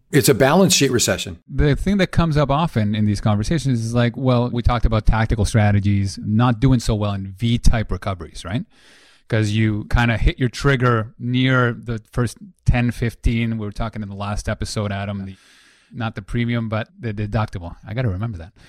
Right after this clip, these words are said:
Speaker 2: The deductible that you pay before you start getting that protection to kick in. And over, like, if we think about twenty eleven, twenty fourteen, twenty fifteen,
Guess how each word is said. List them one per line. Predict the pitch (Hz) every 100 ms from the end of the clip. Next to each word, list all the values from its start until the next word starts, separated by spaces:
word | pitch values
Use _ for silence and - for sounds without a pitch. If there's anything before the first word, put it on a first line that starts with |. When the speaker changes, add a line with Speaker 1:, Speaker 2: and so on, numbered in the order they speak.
| _ _
Speaker 2:
The | - 117
deductible | 107 107 127 - 110 98 92 117
that | 107 -
you | 101
pay | - 175 120 110
before | 104 - 135 123
you | 117
start | - 107
getting | 104 101
that | 98 98
protection | 98 127 123 101 95 - - -
to | -
kick | - 95
in. | 87 85 - _ _ _ _
And | 127 120 117
over, | - 139 120 123 120
like, | 113 107
if |
we | 113
think | 120
about | 107 101
twenty | 113 98
eleven, | 98 120 110 104 95
twenty | - 101
fourteen, | - - 104 - 92
twenty | - 98
fifteen, | - 104 - 101 92 92